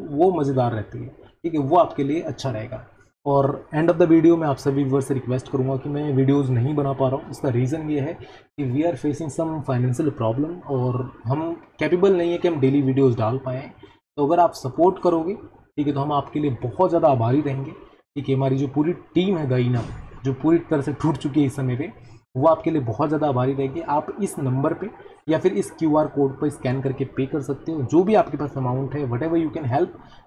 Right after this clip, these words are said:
you can pay it, ठीक है। हम आपके लिए बहुत ज़्यादा thankful रहेंगे और try करेंगे दिसंबर के exam से पहले ज़्यादा से ज़्यादा lessons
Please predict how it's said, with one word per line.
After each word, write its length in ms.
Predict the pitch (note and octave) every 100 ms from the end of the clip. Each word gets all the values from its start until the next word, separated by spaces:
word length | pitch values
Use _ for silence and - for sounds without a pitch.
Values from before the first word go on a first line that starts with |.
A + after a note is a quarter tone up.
| -
you 80 | C3
can 160 | C3+
pay 160 | B2+ A#2+
it, 220 | A#2+ - - _ _ _ _
ठीक 120 | D3
है। 80 | C3+
हम 200 | A#2+ D#3+
आपके 300 | D#3+ C#3 -
लिए 180 | C#3 C#3
बहुत 280 | A2 A#2+ D3
ज़्यादा 200 | C#3+ D3 C#3+
thankful 360 | B2+ B2 - D#3
रहेंगे 240 | C#3+ E3+
और 140 | F3+
try 260 | C#3 E3 F3+
करेंगे 260 | F3+ F3+ F#3+
दिसंबर 380 | C#3 D#3+ D#3 E3+
के 80 |
exam 280 | E3+ B2+ C3+
से 120 | C#3
पहले 280 | D3 C#3 C3 A#2+ - _ _ -
ज़्यादा 340 | A2 C#3+ F#3
से 60 | D#3
ज़्यादा 220 | D#3 D#3
lessons 440 | C3+ A#2+ D#3+ D#3+